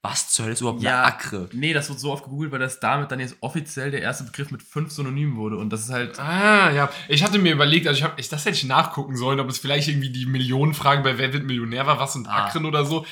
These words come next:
Speaker 3: Weil ich, no, no joke, ich hab gar keine Idee, wie man dazu kommt, dass das ein viel gegoogelter Begriff sein sollte. Weil, wa-,
Speaker 2: Ich auch
Speaker 3: was,
Speaker 2: nicht.
Speaker 3: was bringt dir das in deinem Leben?
Speaker 1: Weiß ich nicht.
Speaker 3: Ich meine, nato und so, dass das viel gegoogelt wird, da gibt ja Sinn im Kontext, aber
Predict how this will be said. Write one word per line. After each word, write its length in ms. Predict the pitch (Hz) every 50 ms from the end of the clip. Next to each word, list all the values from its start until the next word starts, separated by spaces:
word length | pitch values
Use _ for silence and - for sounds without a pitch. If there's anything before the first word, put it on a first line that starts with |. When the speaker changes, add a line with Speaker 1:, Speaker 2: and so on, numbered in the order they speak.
| - -
Speaker 3:
Weil 180 | 147 151 156
ich, 240 | 180 - - - _ _ _
no, 220 | 165 170 160 156
no 240 | 160 165 160 165 175
joke, 220 | 165 175 180 165 156
ich 80 | 151
hab 240 | 165 147 - - _
gar 260 | - 156 147 175 202
keine 320 | - - - 190 180 175 175
Idee, 460 | 170 160 147 127 151 156 156 147 139
wie 80 | 143
man 180 | 143 143 143 139
dazu 320 | 131 143 143 143 - 151
kommt, 300 | 147 - - 170 170 160
dass 160 | 160 131 - -
das 200 | 165 165 165 -
ein 140 | 151 147 147
viel 220 | 147 - 160 160
gegoogelter 540 | 143 139 139 131 139 139 135 139 - 135 123
Begriff 320 | 110 123 107 110 110 -
sein 240 | - - 120 117 110
sollte. 400 | 107 110 113 - - - - - _ _ _ _ _ _ _
Weil, 380 | _ 143 135 135 131 131 131 - -
wa-, 200 | 131 123 135 127
Speaker 2:
Ich 140 | 113 131 147
auch 40 | 147
Speaker 3:
was, 100 | 190 185
Speaker 2:
nicht. 160 | 190 185 185
Speaker 3:
was 80 | 127 -
bringt 260 | - 127 127 165 170
dir 80 | 139
das 160 | 110 117 107 120
in 60 | 110
deinem 260 | 110 110 110 110 110
Leben? 460 | 107 110 110 110 107 110 107 107 107 - _ _
Speaker 1:
Weiß 260 | 120 127 127 123 113
ich 120 | 110 - -
nicht. 300 | 107 101 101 101 - -
Speaker 3:
Ich 100 | 147 143
meine, 200 | 175 180 180 165
nato 400 | 160 160 160 - - - 190 185
und 120 | 180 175
so, 120 | 175 170
dass 160 | 156 151 147 -
das 180 | 165 170 -
viel 140 | - 160 147
gegoogelt 480 | 135 139 135 135 151 151 156 151 135 147
wird, 100 | 147 143
da 80 | 139
gibt 220 | 135 143 143 - 139
ja 80 | 127
Sinn 180 | 110 113 131 131
im 120 | 123 120
Kontext, 460 | 107 - 123 113 120 127 117 - -
aber 320 | - 123 117 117 113 110